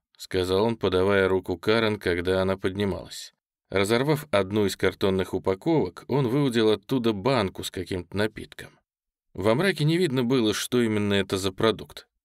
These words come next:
"Пить хочешь?" спросил он. "Конечно". Он открыл банку и протянул её Карен. Пока она жадно пила, он взял себе ещё одну и хорошенько потряс её.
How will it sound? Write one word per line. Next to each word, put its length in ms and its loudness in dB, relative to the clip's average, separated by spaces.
"Пить 180 -4
хочешь?" 400 -2
спросил 480 -6
он. 120 -14
"Конечно". 640 -4
Он 140 0
открыл 300 2
банку 360 0
и 40 2
протянул 480 0
её 280 0
Карен. 480 -8
Пока 320 2
она 180 2
жадно 360 0
пила, 560 0
он 180 -2
взял 200 0
себе 300 0
ещё 380 2
одну 240 -2
и 120 -6
хорошенько 520 -2
потряс 440 -4
её. 120 -14